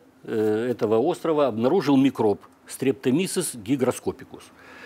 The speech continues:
И именно аббревиатура "рапамицис" привело к названию рапамицина. То есть из этого микроба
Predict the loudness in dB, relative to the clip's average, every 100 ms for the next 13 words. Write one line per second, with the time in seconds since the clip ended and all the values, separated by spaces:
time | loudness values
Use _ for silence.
0 | -20 -20 -6 2 4 4 -2 0 2 4
1 | 2 0 -2 -4 -2 0 2 2 0 0
2 | 0 0 -4 -8 -20 _ _ _ 2 4
3 | 4 2 -6 -6 -10 -10 -8 -8 -6 -8
4 | -10 _ -8 -4 -2 -2 -4 -4 -2 -2
5 | -2 0 2 2 2 0 -2 -4 -10 -16
6 | -10 -4 -4 -4 -18 -12 0 0 0 2
7 | 2 2 2 2 2 0 0 0 -2 -6